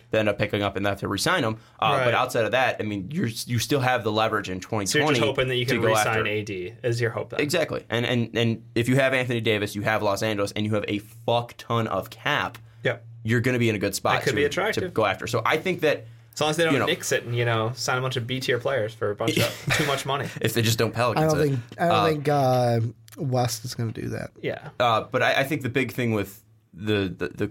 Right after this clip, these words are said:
Speaker 1: the Clippers is the fact that I think you have to get one of them first before this even starts and, and, and rolls. And whether that's trading for Anthony Davis, uh, whether that's signing a player,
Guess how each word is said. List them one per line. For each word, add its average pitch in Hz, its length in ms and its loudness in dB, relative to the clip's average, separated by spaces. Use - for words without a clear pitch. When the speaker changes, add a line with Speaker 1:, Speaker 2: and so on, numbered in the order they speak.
Speaker 1:
the 107 100 0
Clippers 98 400 -2
is 90 120 -10
the 95 60 -8
fact 95 260 0
that 95 180 0
I 110 80 0
think 113 160 -2
you 113 120 2
have 110 120 0
to 107 80 -4
get 104 160 2
one 98 220 -2
of 87 80 -4
them 73 140 -8
first - 460 -8
before 101 300 0
this 92 380 -4
even 98 260 0
starts - 440 -2
and, - 140 -4
and, 95 300 0
and 95 80 2
rolls. 87 240 0
And 101 100 0
whether 104 220 2
that's 101 220 0
trading 107 340 -2
for 113 100 0
Anthony 110 220 0
Davis, 101 300 0
uh, 101 120 2
whether 107 240 2
that's 98 220 0
signing 110 480 0
a 101 100 0
player, 95 480 0